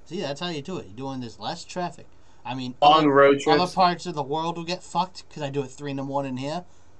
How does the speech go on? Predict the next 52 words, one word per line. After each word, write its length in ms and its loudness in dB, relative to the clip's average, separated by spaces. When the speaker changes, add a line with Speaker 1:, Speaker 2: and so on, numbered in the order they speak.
Speaker 1:
But 220 -4
I'm 140 -6
fine 240 -4
over 140 -14
here, 180 -8
so 120 -14
I'm 60 -10
gonna 100 -10
do 140 -12
it. 60 -16
Speaker 2:
Exactly. 520 0
It 60 -2
don't 160 -2
matter. 300 -6
Speaker 1:
<laughs> 520 -20
Speaker 2:
Just 120 -6
don't 140 4
watch 240 6
the 80 2
news 260 8
so 80 -2
you 60 4
don't 140 4
hear 120 0
about 240 -2
it. 140 -14
So. 120 -18
Speaker 1:
Yeah, 200 -4
it's, 100 -12
it's 220 -10
all 180 4
their 220 -2
problems 560 -4
now, 280 -14
not 180 -8
mine. 260 -8
Speaker 2:
<laughs> 320 -10
Yeah, 340 2
it's 240 0
all 140 -8
Speaker 1:
<laughs> 200 -14
Speaker 2:
Oh, 100 -2
we 80 -18
don't 100 -20
want 300 -20
that. 140 -20
Speaker 1:
But 180 -16
speaking 320 -6
of 120 -6
around 280 -6
the 60 -8
world 440 -6